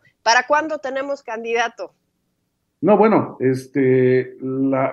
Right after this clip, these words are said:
Speaker 2: el lunes darán a conocer el método los presidentes de los partidos políticos.
Speaker 1: Ok.
Speaker 2: Ahí conoceremos la ruta que seguirá precisamente este, este proceso, pero me queda claro que precandidato tendremos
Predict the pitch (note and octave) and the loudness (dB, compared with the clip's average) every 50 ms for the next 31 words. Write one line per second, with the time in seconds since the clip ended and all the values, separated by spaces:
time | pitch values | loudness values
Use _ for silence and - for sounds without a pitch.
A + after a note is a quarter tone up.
0 | D3+ D3 C#3+ C#3 C#3 C#3+ C#3+ D3+ D3 D3 G3 B3+ C4+ B3+ C4 B3+ C4 - - _ | -2 0 0 0 0 0 2 2 2 4 4 4 4 4 2 2 0 -2 -6 _
1 | D3+ C#3+ C#3 C#3+ D3 D3 E3+ F#3 D#3 C#3+ - F#3 D3+ C#3 C3+ F3 F3 F3+ D#3+ D3+ | -6 -4 0 0 0 2 2 0 -2 -2 -2 -2 -2 -2 -2 -2 -2 -2 0 0
2 | D3+ D#3 D3+ - F#3 F#3 D#3 B2 B2+ - A2+ A2 A2 A#2+ B2+ B2+ B2+ - C3+ A#2+ | 0 -2 0 -2 0 0 0 -2 -4 -6 -10 -10 -6 -4 -4 -4 -4 -4 -6 -8
3 | A2+ - _ B2 A#2+ - - C#3 C3+ C3 C3 _ D3+ D3+ D#3+ D#3+ D#3 - C3 - | -8 -8 _ -8 -8 -6 -4 -4 -4 -4 -6 _ -4 -4 -2 -4 -6 -8 -12 -10
4 | - G#2 - - _ D3 D3 - D3+ D3 - - C3 C#3 D3 - - - - G3 | -12 -12 -14 -12 _ -16 -14 -12 -10 -8 -6 -2 2 2 4 2 2 0 2 2
5 | F#3 D#3+ D3 - - - D#3 D3 D#3 D#3+ E3 F3 E3+ C#3 D#3 C#3+ B2+ B2 A#2 C#3+ | 2 2 0 -4 -2 0 2 4 4 4 4 0 0 2 2 2 2 2 2 2
6 | F3+ G3+ - - F3 E3 E3 - - _ _ _ _ _ C3 C3 B2+ - F3+ F3 | 2 2 2 0 -2 -2 -2 -4 -10 _ _ _ _ _ -6 -6 -2 0 0 0
7 | F3 F3 D#3+ C#3+ C#3+ C#3+ C#3+ C#3+ C#3 B2+ B2+ C#3+ C3+ B2 C#3 B2+ C3 C3 C3 C3 | 2 2 2 2 2 2 0 -2 -6 -6 -4 -6 -6 -4 -2 -2 -2 0 0 -2
8 | B2+ C3 C#3 C3 C3 C3+ - - B2 B2 B2 B2 _ C#3 C3+ C3 B2 A#2+ - - | -2 0 0 0 0 0 0 0 0 0 -2 -2 _ 0 0 2 0 0 -2 -6
9 | _ _ _ _ _ _ - C3+ C3 C3 - D3+ C#3+ - D3+ B2+ A#2 - D3 D3 | _ _ _ _ _ _ -4 -2 -2 0 0 0 0 2 0 0 0 2 2 2
10 | D3 D3 - F#3 F#3 - - _ _ _ _ _ - C3+ B2+ C3 A2 A#2+ A2+ - | 2 2 0 0 -2 -2 -10 _ _ _ _ _ 0 2 4 4 2 0 0 0
11 | D#3+ F3+ F#3+ E3+ - - C#3+ C#3+ D3 D#3 F3 - - C3 B2 - A2+ A2+ - A2+ | 2 2 2 0 0 0 0 0 2 0 -2 -4 -6 -8 -8 -8 -10 -8 -6 -4
12 | A2+ A#2 A2+ A2+ A#2 C3+ C#3 - F3 D#3 - C#3 B2+ B2 B2+ C3 C#3+ E3 F#3 F3 | -2 0 0 2 2 0 0 0 -2 -2 0 -2 0 0 0 0 -2 -2 -4 -6
13 | - - _ | -10 -14 _